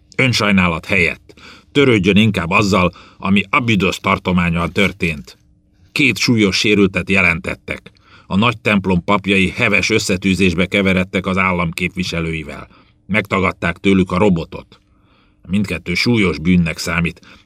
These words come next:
tehát a maga bírósága elé fognak kerülni. De akkor már talán túl késő lesz. Én azt javaslom, hogy azon melegében intézkedjünk. Az áprilissal együtt beköszöntött a hőség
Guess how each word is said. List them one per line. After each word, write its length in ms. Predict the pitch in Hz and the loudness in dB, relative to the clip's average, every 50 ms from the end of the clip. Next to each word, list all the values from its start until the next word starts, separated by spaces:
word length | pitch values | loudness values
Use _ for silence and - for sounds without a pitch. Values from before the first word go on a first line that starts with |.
| _ | _
tehát 300 | - 92 92 92 87 87 | -4 -2 -2 -2 -2 0
a 60 | 92 90 | 2 2
maga 320 | 95 107 113 107 101 92 | 4 4 4 2 2 2
bírósága 600 | 80 90 90 90 82 82 82 - 85 87 82 87 | 2 2 2 2 0 -2 -4 -4 -4 -2 0 0
elé 240 | 90 87 90 90 87 | 0 0 0 0 -2
fognak 400 | - - 95 85 85 87 82 - | -2 -2 0 0 0 0 0 0
kerülni. 480 | - 95 90 87 85 76 71 71 - - _ _ _ _ _ _ _ | 0 0 2 0 0 -2 -6 -10 -14 -18 _ _ _ _ _ _ _
De 180 | - - 80 101 | -16 -6 -2 0
akkor 320 | 107 107 104 - 110 104 | 0 -2 0 -2 0 2
már 160 | 95 95 87 80 | 2 2 0 -2
talán 340 | - 90 90 87 85 82 | -2 -2 -2 -2 -2 -4
túl 220 | - - 113 110 98 | -4 0 0 0 2
késő 460 | 90 - 92 87 82 - - 80 73 | 4 4 4 4 2 -2 -6 -8 -10
lesz. 380 | 69 - - - - - - - _ _ _ _ _ _ _ _ | -10 -12 -14 -16 -16 -18 -20 -20 _ _ _ _ _ _ _ _
Én 160 | - 107 110 | -4 -2 0
azt 200 | 107 107 110 - | 0 0 0 0
javaslom, 440 | 107 107 101 95 92 - - 95 92 | 0 0 0 0 0 0 0 2 2
hogy 160 | 92 90 82 - _ _ _ | 2 2 0 -4 _ _ _
azon 300 | - 123 113 110 113 107 | 0 0 2 2 2 2
melegében 600 | 110 113 107 98 87 82 85 85 78 69 80 80 | 2 2 2 2 2 0 -2 -2 -2 -4 -4 -2
intézkedjünk. 1000 | 82 82 - - 80 78 - - - 76 67 65 - - - - - - _ _ _ _ _ _ _ _ _ _ _ _ _ _ _ _ _ _ _ _ _ _ _ _ _ _ _ _ _ _ _ _ _ _ _ _ _ _ _ _ _ _ _ _ _ _ _ _ _ _ _ _ _ _ _ _ _ _ _ _ _ _ _ _ _ _ | -2 -4 -4 -6 -8 -8 -8 -8 -10 -10 -10 -12 -14 -18 -18 -20 -20 -20 _ _ _ _ _ _ _ _ _ _ _ _ _ _ _ _ _ _ _ _ _ _ _ _ _ _ _ _ _ _ _ _ _ _ _ _ _ _ _ _ _ _ _ _ _ _ _ _ _ _ _ _ _ _ _ _ _ _ _ _ _ _ _ _ _ _
Az 140 | - 127 151 | -10 -6 -4
áprilissal 640 | 165 165 156 - 110 104 95 92 87 - - 87 90 | -4 -4 -2 0 0 2 2 2 0 0 0 0 2
együtt 300 | 110 104 90 92 87 82 | 2 2 0 -2 -2 -2
beköszöntött 720 | 87 104 101 - 90 80 - 80 78 80 - 82 78 - | -2 -4 -4 -4 -6 -6 -6 -8 -8 -6 -6 -8 -6 -6
a 100 | 82 78 | -8 -6
hőség 640 | 71 76 82 76 69 - - - 67 65 64 65 - | -4 -4 -4 -4 -6 -8 -8 -8 -8 -10 -12 -14 -18